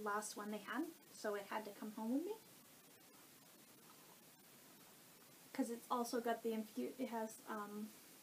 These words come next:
an infuser that sits on top, and then a cover, which the infuser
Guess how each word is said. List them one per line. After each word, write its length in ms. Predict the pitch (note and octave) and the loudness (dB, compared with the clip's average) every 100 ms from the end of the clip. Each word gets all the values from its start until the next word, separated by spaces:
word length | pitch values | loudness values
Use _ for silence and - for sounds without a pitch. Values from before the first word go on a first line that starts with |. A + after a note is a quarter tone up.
| - - | -8 2
an 80 | A#3+ | 4
infuser 560 | A3 A#3+ A#3 A3 A3 | 4 6 6 6 2
that 180 | G#3+ G#3 | 2 2
sits 220 | A3 G#3+ | -2 -2
on 140 | A3 G#3+ | -2 -2
top, 320 | G#3+ - - | -2 -4 -2
and 160 | B3+ G#3+ | 0 0
then 100 | G3+ | -2
a 220 | G3+ - | -8 -4
cover, 380 | A3+ A3 A3+ A3+ | -2 0 0 2
which 400 | A3 G#3 - - | 2 0 -4 -4
the 80 | |
infuser 880 | G#3+ G3+ G#3 - A#3+ A#3 A#3 A3 A3 | -4 -4 -10 0 4 4 4 0 0